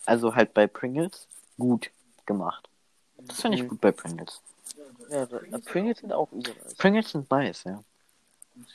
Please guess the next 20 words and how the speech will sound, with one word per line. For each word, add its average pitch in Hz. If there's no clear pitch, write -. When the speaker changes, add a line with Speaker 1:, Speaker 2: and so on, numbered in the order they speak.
Speaker 2:
Gut, 240
äh, 117
wir 135
reden 143
jetzt 131
schon 131
Speaker 1:
Ja, 92
fast -
eine 104
halbe 110
Stunde, 104
ja. -
Speaker 2:
Wir 120
reden 135
eine 120
halbe 117
Speaker 1:
Halbe 131
Speaker 2:
Stunde. 98
Speaker 1:
Stunde, -
tatsächlich. -